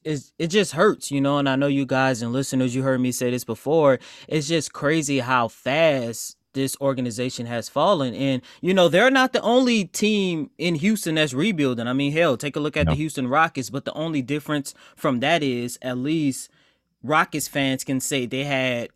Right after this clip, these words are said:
Speaker 1: eight and a half, nine good years of James Harden giving it his all, trying to bring that Larry O'Brien trophy back to the city of Houston.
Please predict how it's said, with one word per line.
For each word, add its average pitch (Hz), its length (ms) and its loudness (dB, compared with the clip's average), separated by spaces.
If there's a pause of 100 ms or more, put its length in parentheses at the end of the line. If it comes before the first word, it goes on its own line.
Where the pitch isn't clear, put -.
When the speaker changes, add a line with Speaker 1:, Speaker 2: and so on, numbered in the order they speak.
Speaker 1:
eight 151 200 -2
and 139 80 -4
a 131 60 -4
half, 131 440 -2
nine 131 520 -2
good 120 320 -4
years 123 260 -4
of 110 140 -12
James 123 340 -4
Harden 127 360 -4
giving 127 320 -6
it 117 100 -6
his 120 200 -8
all, 117 280 -2
trying 131 320 -6
to - 80 -12
bring 117 220 -6
that 110 140 -8
Larry 117 280 -6
O'Brien 113 360 -8
trophy 113 440 -10 (240)
back 127 220 0
to 131 100 -6
the 113 80 -6
city 117 260 -4
of 107 80 -10
Houston. 135 440 -8